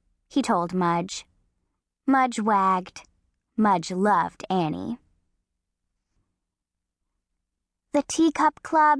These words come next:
had a wonderful time. Some of the mothers stayed to help. Annie was proud that her dad was such a good mother, too. The tea was spicy, and the cookies were sugary,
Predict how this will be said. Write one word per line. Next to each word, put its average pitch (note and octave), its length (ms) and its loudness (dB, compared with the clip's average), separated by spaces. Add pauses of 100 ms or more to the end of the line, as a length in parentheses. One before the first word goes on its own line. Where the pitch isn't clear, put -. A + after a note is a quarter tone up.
(140)
had D4+ 140 2
a C#4+ 100 2
wonderful A#3+ 640 0
time. G3+ 560 -2 (840)
Some F4 280 0
of D#4 140 0
the D#4 80 0
mothers D4 420 2
stayed C4+ 380 0
to C#4+ 100 0
help. C#4+ 460 0 (1200)
Annie G#3 280 0
was F3+ 200 -4
proud F#3 580 -2
that F#3 220 -10
her A3 120 0
dad G#3 360 0
was F#3+ 160 -4
such G3+ 260 -6
a F3 160 -6
good F#3+ 160 0
mother, F#3+ 320 0
too. G#3+ 540 -4 (1200)
The B3 100 -2
tea D#4 380 2
was B3 160 2
spicy, C4+ 760 -2 (140)
and B3 120 0 (100)
the C4+ 60 -2
cookies F4 500 0
were D4 100 0
sugary, F#3+ 720 -4